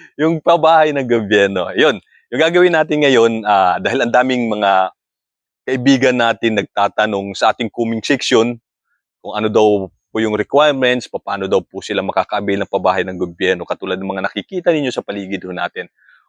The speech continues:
Although, may ginawa ho na ho tayong, ah, video regarding po sa kung paano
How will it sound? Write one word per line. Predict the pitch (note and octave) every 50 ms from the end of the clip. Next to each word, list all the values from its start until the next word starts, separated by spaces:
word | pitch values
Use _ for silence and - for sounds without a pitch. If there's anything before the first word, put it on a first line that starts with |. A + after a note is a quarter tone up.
| _ -
Although, | G3+ G#3 G#3 G#3 G3 F3+ F3+ F#3+ F#3+ F#3+ F#3 F#3 F3+
may | F3+ F#3 F3 E3
ginawa | F#3+ F#3+ G3 F#3 F#3 F3
ho | D#3+ D#3+ D#3+
na | D#3 D3+
ho | D#3
tayong, | D3+ - C#3 C3+ C#3 C#3 C3 C3
ah, | A#2+ B2 A#2 A2+ G#2+ G#2 G2+ G2+ F#2+ F#2 - - _ _ _ _ _ _ _ _ -
video | A#2 D3+ E3+ E3+ D3 C#3 D3+ D3+ C#3+ C#3+ C#3
regarding | C#3 C3 A#2+ A#2 A#2 A#2+ B2 A#2+ A#2+ A#2 - _
po | - A2+ A2+
sa | - - A2 G#2 G2+ G2 F#2+ F#2+ F#2 F#2 F2+ F2+ F2+ E2+ D2+ C2+ - _ _ _ _ _ _ _ _
kung | - B2+ A#2+ C#3
paano | - - C3 C3 B2+ B2+ B2+ B2 A#2 - - -